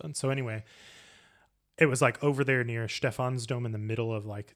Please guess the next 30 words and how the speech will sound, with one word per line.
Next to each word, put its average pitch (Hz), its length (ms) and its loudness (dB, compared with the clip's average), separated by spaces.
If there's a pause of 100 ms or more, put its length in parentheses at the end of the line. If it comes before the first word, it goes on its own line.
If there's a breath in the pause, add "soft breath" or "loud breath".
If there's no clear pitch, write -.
the 117 120 -4
old 113 220 -6
part 110 180 -6
of 104 60 -4
the 107 80 -4
city. 143 340 0
So - 160 -2
I 113 120 2
found 120 480 -2
it 151 280 4
and 131 240 0
I 131 160 -2
walked 120 460 0
in 110 240 0
and 117 220 -2
immediately 113 600 -2
I 107 140 -4
was 113 240 -2
just 117 180 -4
like, 104 300 -4 (160)
"Oh 117 180 -4
my 104 140 -4
gosh." 101 580 -6 (520 loud breath)
So 165 160 8
a-, 151 200 8
anybody 180 340 8
of, 165 200 4
who's 165 220 6
from 123 160 2
Indy, 131 520 -2